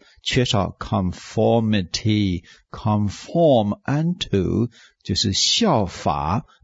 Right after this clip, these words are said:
模仿，就是对神的律法没有效法和模仿，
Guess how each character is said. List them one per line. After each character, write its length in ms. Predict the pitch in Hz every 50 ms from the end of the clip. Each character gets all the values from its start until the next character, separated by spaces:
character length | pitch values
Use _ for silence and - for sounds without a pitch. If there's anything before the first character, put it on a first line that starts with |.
| _
模 360 | - 87 90 87 90 101 120 139
仿， 680 | - - - 101 73 65 73 78 82 87 101 131 - - - _ - - - _ _ -
就 140 | - 110
是 140 | 107 120 110
对 580 | - _ _ - 226 214 190 165 139 123 113 - _ _ _ _ _
神 520 | - - - - 127 110 95 98 127 151
的 220 | 160 151 131 135
律 240 | 151 165 220 196 139
法 540 | 120 - - 92 73 69 67 78 78 78 - _ _ _ _ _
没 240 | - 98 98 104 107
有 240 | 104 92 87 87
效 420 | - - - - - 226 175 117 98
法 480 | - - - 71 58 - - 131 - - - - _ _
和 380 | _ - - - - 95 95 107
模 320 | 107 101 92 85 92 120
仿， 600 | 123 - - 80 58 57 60 71 78 95 131 -